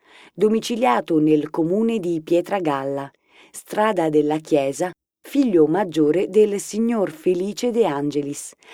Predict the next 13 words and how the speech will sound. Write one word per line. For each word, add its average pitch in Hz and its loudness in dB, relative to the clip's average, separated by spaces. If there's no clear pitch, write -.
morto 165 2
nel 143 0
comune 185 0
di 160 -4
Pietragalla 160 -2
a 220 0
undici 170 0
del 143 0
mese 156 2
di 147 -6
settembre 139 -6
dell'anno 170 0
milleottocentodue 196 -2